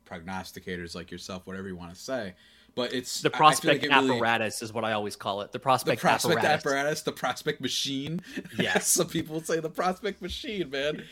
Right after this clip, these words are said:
Speaker 1: It's churning out guys. And I think that, you know, for the most part, Padres prospects have been, have turned out pretty well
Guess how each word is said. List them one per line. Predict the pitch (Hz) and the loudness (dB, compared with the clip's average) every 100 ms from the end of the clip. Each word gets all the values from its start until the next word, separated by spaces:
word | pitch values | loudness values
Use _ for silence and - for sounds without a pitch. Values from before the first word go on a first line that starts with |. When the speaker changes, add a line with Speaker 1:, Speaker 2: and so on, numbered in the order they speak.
| - - | -12 -6
Speaker 1:
It's | 262 | -4
churning | - 170 160 156 | -2 2 2 2
out | 147 131 | 0 0
guys. | 131 151 135 113 | 2 2 2 0
And | 123 123 | -2 -4
I | |
think | 113 139 131 | -2 -6 -2
that, | 123 113 - _ _ _ _ - | 0 0 -6 _ _ _ _ -2
you | 170 | 0
know, | 147 | 0
for | 160 | 0
the | 143 | -2
most | 156 202 - | 0 -2 0
part, | 131 110 | 0 0
Padres | - 151 349 - | 0 0 0 -2
prospects | 117 165 - 98 | 0 0 0 -4
have | 98 90 | -4 -4
been, | 98 90 82 - _ _ _ _ - | -4 -4 -8 -14 _ _ _ _ -10
have | 127 | -6
turned | - 339 359 | -2 0 2
out | 220 | 0
pretty | - 220 | 2 2
well | 135 143 98 | 4 4 2